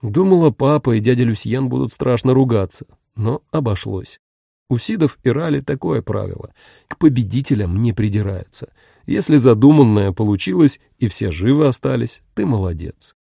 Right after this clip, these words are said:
Короче, у Дахи с тех пор репутация с большой буквы «Р», а у Рахмета бар на углу Золотой и Туманной, без вывески и названия,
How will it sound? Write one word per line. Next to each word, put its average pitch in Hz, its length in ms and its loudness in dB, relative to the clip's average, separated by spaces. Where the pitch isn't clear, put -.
Короче, 160 460 4
у 139 140 6
Дахи 147 340 4
с 139 80 -4
тех 143 200 2
пор 135 260 2
репутация 110 920 0
с 104 80 -6
большой 104 340 -2
буквы 110 360 -2
«Р», 95 400 -6
а 127 100 -2
у 110 80 2
Рахмета 139 600 2
бар 123 320 2
на 101 120 2
углу 107 320 2
Золотой 107 480 2
и - 140 -6
Туманной, 95 640 -2
без 175 280 0
вывески 131 480 0
и - 180 0
названия, 98 720 0